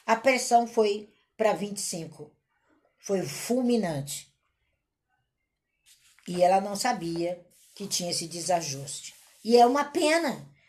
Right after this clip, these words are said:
porque a guematria é preventiva. Não é pra você esperar morrer. O sucesso, ele é prevenção de tudo aquilo do seu amanhã abundante. Você tem que construir ele hoje.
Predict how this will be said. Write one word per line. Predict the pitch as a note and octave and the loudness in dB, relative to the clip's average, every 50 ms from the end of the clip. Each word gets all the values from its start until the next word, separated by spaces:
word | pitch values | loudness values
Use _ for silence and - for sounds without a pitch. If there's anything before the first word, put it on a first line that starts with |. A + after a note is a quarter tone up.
| _ _ | _ _
porque | - A3 A3 - | -8 -6 4 4
a | C4+ A#3 | 4 6
guematria | F#3+ G#3+ G#3+ G3+ G#3 G3+ G3+ - A#3 C4+ D#4 | 8 6 6 6 6 2 0 0 0 4 4
é | E4 | 2
preventiva. | D#4+ E4 F4 F4+ D4+ F#4 F#4+ E4 - - C4 C4+ D4+ F4+ - B3 F#3+ D3 C#3 - - _ _ _ _ _ _ _ _ _ F#3 | 4 2 -2 0 0 -2 -4 -2 -4 -2 -2 0 -2 -2 -2 -2 -4 -6 -6 -12 -20 _ _ _ _ _ _ _ _ _ -2
Não | G#3 C4 | 0 0
é | D#4+ | 2
pra | E4+ E4+ E4+ | 4 2 2
você | D#4+ D4 C4 - B3 A3+ | 4 4 2 2 2 0
esperar | A3 - - G#3+ G3 G3 F#3+ F#3 | 0 2 2 2 4 4 4 2
morrer. | F#3 E3 C#3 D3 D#3+ C#3+ C#3 - - - _ _ _ _ _ _ _ _ _ _ _ _ _ _ _ | 2 -4 -4 -4 -6 -8 -8 -8 -14 -20 _ _ _ _ _ _ _ _ _ _ _ _ _ _ _
O | - | -2
sucesso, | - - A3+ G#3+ - - A#3+ C4 D4+ C#4 - C#4 | -2 0 2 2 2 4 4 4 4 4 4 4
ele | C4 C4+ | 6 6
é | B3+ B3+ | 4 2
prevenção | - C4 C4+ C4 A3 G#3+ G#3+ F#3+ F#3 - - A3+ B3 C#4 E4 E4+ D4 A3+ G3+ - - - - _ _ - | 2 6 6 6 6 6 2 2 2 2 2 2 2 2 2 0 0 -2 -6 -12 -20 -20 -20 _ _ -6
de | E3 - D4 D4+ | -2 -2 -2 -2
tudo | - - - D#4 E4+ - D4+ | -4 -2 0 0 0 4 4
aquilo | C4+ A3+ A3+ - A#3 C4+ D#4 D#4 C4+ | 4 4 4 -2 -4 -2 -2 -2 -4
do | A3 B3+ | -6 -6
seu | A#3 - C#4+ C#4+ C#4 | -4 -2 4 6 8
amanhã | C4+ B3+ B3+ A#3+ A3+ A#3 B3 C#4 D4+ | 8 6 6 4 0 2 2 0 0
abundante. | C#4 A3+ D#4 F4+ C4+ B3+ B3 C4 D4+ E4+ E4+ - - D#3+ C3+ - _ _ _ _ _ _ _ | -2 -2 -4 -2 0 0 2 2 0 0 -2 -6 -10 -10 -10 -14 _ _ _ _ _ _ _
Você | - - G3+ | -12 -12 -10
tem | G#3 - C4+ B3+ | -2 0 0 0
que | C#4 C#4 | 0 -4
construir | - D#4+ F4+ - - C4+ D#4 E4 E4 | -2 -2 -2 0 0 0 2 2 2
ele | E4+ G4 G4+ F4 | 4 2 2 4
hoje. | D4 C#4+ D4+ F4 F#4+ - C#4 A3+ - - - | 4 6 6 6 6 4 -2 -4 -4 -6 -12